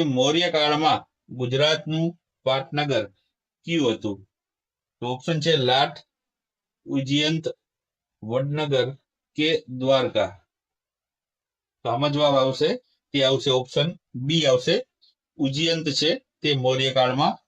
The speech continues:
ગુજરાતનું પાટનગર હતું. ત્યારબાદ આગળનો પ્રશ્ન આપણે જોઈએ તો અંગ્રેજ કેપ્ટન મેક્સોડો અને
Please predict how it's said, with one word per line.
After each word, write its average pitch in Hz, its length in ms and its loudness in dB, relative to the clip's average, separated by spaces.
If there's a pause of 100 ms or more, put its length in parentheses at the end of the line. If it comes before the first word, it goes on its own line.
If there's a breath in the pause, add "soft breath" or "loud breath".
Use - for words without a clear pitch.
(260)
ગુજરાતનું 147 720 0 (300)
પાટનગર 127 540 0 (100)
હતું. 135 240 -4 (340)
ત્યારબાદ 120 380 -2 (340)
આગળનો 160 320 2
પ્રશ્ન 165 260 -2
આપણે 165 220 4
જોઈએ 165 280 2 (580)
તો 170 320 0
અંગ્રેજ 156 440 0 (160)
કેપ્ટન 147 400 0 (600)
મેક્સોડો 151 680 0 (140)
અને 143 280 0